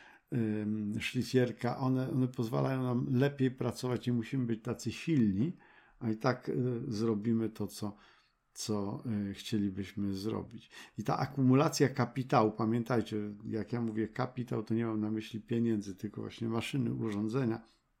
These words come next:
y, budynki, budowle. Y, ta akumulacja kapitału dawała, e,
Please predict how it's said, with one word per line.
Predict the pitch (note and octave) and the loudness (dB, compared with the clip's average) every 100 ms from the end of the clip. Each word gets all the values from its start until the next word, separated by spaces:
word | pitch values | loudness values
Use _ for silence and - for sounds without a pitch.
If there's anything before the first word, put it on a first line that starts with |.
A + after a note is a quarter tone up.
| _ _ _ _ _ _ _ _ - - - - - - - C#3+ | _ _ _ _ _ _ _ _ -20 -18 -16 -16 -16 -18 -4 4
y, | A#2+ A2 | 6 6
budynki, | G#2 A2+ D3 C#3 | 4 6 6 4
budowle. | A#2+ A#2 C#3 B2 A#2 C3+ | 0 4 6 6 4 4
Y, | D#3 B2+ A#2 | 4 4 4
ta | - D3 | 0 0
akumulacja | C#3+ - C3 B2 A#2+ B2 | 0 0 0 2 2 0
kapitału | G#2+ A2 - G#2 G#2+ A2+ | -2 -4 -6 -6 -2 -2
dawała, | G#2 G2+ G2+ G2 G2 F#2+ - _ - | -2 -4 -4 -4 -4 -8 -14 _ -8
e, | G#2 G2+ | -4 -4